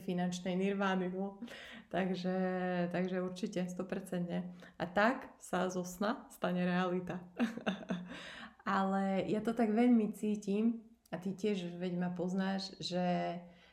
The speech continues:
že vďaka tým peniažkom, ja preto milujem, e, rozvojový svet a milujem tam chodiť a milujem ich podporovať, vás podporovať a tak ďalej, lebo, lebo fakt,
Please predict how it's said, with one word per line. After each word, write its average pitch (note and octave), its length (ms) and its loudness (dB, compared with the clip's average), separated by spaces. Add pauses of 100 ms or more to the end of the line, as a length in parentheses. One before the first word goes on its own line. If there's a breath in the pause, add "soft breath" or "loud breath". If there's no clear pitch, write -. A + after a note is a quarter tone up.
že F#3 160 0
vďaka G#3 320 2
tým G#3 240 2
peniažkom, A3 880 2 (240)
ja G3 80 2
preto A3+ 320 2
milujem, F#3+ 720 4
e, D#3+ 40 0 (520)
rozvojový F#3+ 560 0
svet F#3 400 -4
a F3+ 160 0
milujem F#3 560 0
tam F#3+ 240 -2
chodiť F#3+ 560 0
a F3 320 -2
milujem F#3 560 0
ich - 80 -16
podporovať, G3 640 -2
vás F#3+ 240 -2
podporovať G3 560 -4
a F#3+ 80 0
tak F#3 160 -2
ďalej, F3+ 480 0 (480 soft breath)
lebo, G3 440 2 (840)
lebo F#3+ 160 2
fakt, - 480 0